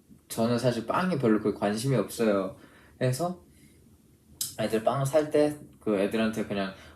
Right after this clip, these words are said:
"어, 여기 유명한 빵집이래"만 얘기해놓고선 그냥 빵 한 번씩 보고 이제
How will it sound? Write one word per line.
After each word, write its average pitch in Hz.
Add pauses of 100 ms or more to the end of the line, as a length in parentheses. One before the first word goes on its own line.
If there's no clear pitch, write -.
"어, 139
여기 139
유명한 139
빵집이래"만 160
얘기해놓고선 123
그냥 107
빵 147
한 147
번씩 143
보고 107
이제 95